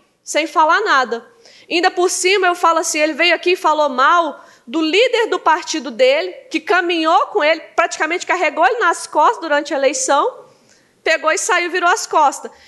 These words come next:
Eu acho assim, discordâncias, a gente discorda. Inclusive, às vezes a gente até discorda em casa, nos lugares,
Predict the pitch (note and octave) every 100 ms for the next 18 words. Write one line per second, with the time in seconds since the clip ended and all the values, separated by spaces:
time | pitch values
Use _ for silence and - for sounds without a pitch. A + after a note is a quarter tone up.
0 | - - F4 F#4+ G4 F4+ C4+ - A#3 G#4+
1 | - D#4 C#4 G#3+ D4+ E4+ D#4 - G3 G3
2 | - D4 F#4 G4 F#4+ G#4+ - D4 C#4 G#3+
3 | A3 C#4+ F4 G4+ A4+ G4 F#4 G4 B4+ C5
4 | - F4+ F4+ E4 C4 - - - C#4 C4
5 | C4 B3+ E4 D4+ C4+ A3 G#3 B3 A#3 G3+
6 | G#3+ C#4 D#4+ A#3 G#3+